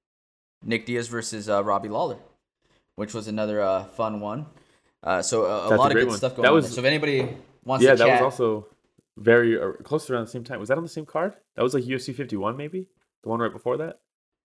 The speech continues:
Speaker 1: Oh, I don't even remember
Speaker 2: I don't remember.
Speaker 1: exactly
Speaker 2: But
Speaker 1: which
Speaker 2: it's
Speaker 1: one it
Speaker 2: around
Speaker 1: was,
Speaker 2: the same
Speaker 1: but
Speaker 2: time. Nick Diaz versus Robbie Lawler.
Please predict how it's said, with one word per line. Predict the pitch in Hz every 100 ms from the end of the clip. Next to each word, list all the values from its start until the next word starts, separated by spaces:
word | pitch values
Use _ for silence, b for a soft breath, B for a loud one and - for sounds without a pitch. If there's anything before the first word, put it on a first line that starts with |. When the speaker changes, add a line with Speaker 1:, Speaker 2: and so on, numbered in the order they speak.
| -
Speaker 1:
Oh, | -
I | 101
don't | 101 98
even | 90
remember | 92 95 98
Speaker 2:
I | 104
don't | 95
remember. | 92
Speaker 1:
exactly | 92 98 101
Speaker 2:
But | 117
Speaker 1:
which | 110
Speaker 2:
it's |
Speaker 1:
one | 110
it |
Speaker 2:
around | 131
Speaker 1:
was, | 120
Speaker 2:
the | 113
same |
Speaker 1:
but | 120
Speaker 2:
time. | 107 95 - -
Nick | 110 -
Diaz | 113 101
versus | 104 95
Robbie | 98 98
Lawler. | 98 101 95